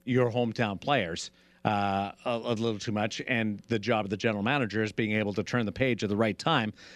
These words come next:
uh, and knowing when that, uh, when that perfect, uh, opportunity is to, to pass a player by. Uh, and it's been the, the, uh, the end of a dynasty, a premature end of a,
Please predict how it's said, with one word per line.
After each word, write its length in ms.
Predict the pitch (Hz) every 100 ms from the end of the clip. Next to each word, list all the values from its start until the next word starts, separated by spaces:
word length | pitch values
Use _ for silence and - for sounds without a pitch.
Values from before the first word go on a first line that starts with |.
| -
uh, 320 | 117 117 110 123
and 200 | 127 113
knowing 300 | 117 117 110
when 200 | 120 120
that, 300 | 117 113 -
uh, 320 | 113 107 113 -
when 220 | 123 117
that 200 | 110 110
perfect, 460 | - 135 120 110 -
uh, 40 |
opportunity 760 | 110 127 123 117 - 131 117 113
is 240 | 110 -
to, 260 | - 117 107 - - -
to 80 | 120
pass 340 | 117 120 -
a 40 |
player 340 | 110 117 104 95
by. 320 | 98 151 80 - - - -
Uh, 280 | 110 107 110 -
and 500 | 127 113 110 107 101
it's 240 | 123 107
been 320 | - 127 120 113
the, 280 | 113 110 113
the, 420 | 113 101 101 107
uh, 280 | 120 110 107 - - 127 117
the 260 | 123 113 -
end 240 | 143 143
of 60 | 127
a 60 | 110
dynasty, 720 | 90 113 123 127 - 127 143
a 80 | 120
premature 520 | - 139 127 - 131 135
end 160 | 123
of 100 |
a, 60 | 110